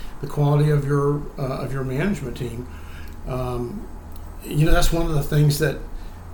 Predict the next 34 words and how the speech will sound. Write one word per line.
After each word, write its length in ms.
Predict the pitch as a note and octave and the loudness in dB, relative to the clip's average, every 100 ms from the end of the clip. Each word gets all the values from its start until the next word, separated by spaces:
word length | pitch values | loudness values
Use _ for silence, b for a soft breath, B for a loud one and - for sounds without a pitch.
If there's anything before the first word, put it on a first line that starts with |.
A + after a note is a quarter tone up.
| D3 | -2
that 380 | C#3 B2+ - C3 | -2 -2 -4 -6
you 120 | B2+ | -4
can, 300 | C3+ C3 C3 | -2 -2 -2
um, 420 | C3 B2 A#2+ B2 - - - - | -2 -4 -4 -8 -10 -12 -10 -6
you 80 | D3 | -4
can 140 | C#3 | -4
tell 280 | - F3 F3 | -2 0 0
about 200 | C#3+ C#3+ | 0 -2
the 60 | C#3+ | -2
quality 360 | D3+ D3 C#3 | 2 4 2
of 80 | B2 | 0
your 100 | B2 | -4
team 520 | - G#3+ G3 C#3+ C3+ - B B B B B - - - - | -4 -2 2 0 0 -6 B B B B B -12 -14 -12 -6
if, 400 | D#3 C3 - - | -4 -4 -6 -4
uh, 100 | C#3 | -2
you 140 | C#3+ | 0
find 300 | C#3+ D#3 D#3 | -2 -2 0
yourself 520 | D3 D3 D#3 C#3+ C#3+ - | 2 0 2 2 0 0
being 240 | C#3+ C#3+ | 0 2
the, 280 | C3+ C3 B2+ | 0 -2 -2
um, 380 | B2 A#2+ A2+ A2+ - B B B B - | -2 -4 -8 -10 -14 B B B B -10
uh, 80 | - | -8
the 140 | C3 | -6
victim 400 | C#3 D#3 E3+ D3 | 0 2 2 0
of 140 | C#3 - | 0 -2
some, 460 | - C#3+ B2 B2+ - | -2 -2 -2 -4 -6
um, 440 | B2 A2+ A2 A#2 - - - - - | -6 -6 -8 -10 -14 -18 -18 -18 -14
uh, 560 | A2+ A2+ A2+ - - | -12 -10 -10 -12 -10
some 320 | C#3+ - C#3 B2 | -6 -4 -4 -4
team 280 | - D#3+ | 0 4
member 240 | D#3 C#3+ B2 | 4 4 2
poaching 500 | - E3 - B2 B2+ | -2 -4 -2 -4 -4
by, 280 | B2+ A#2+ A#2+ | -4 -4 -6
uh, 140 | A#2 | -8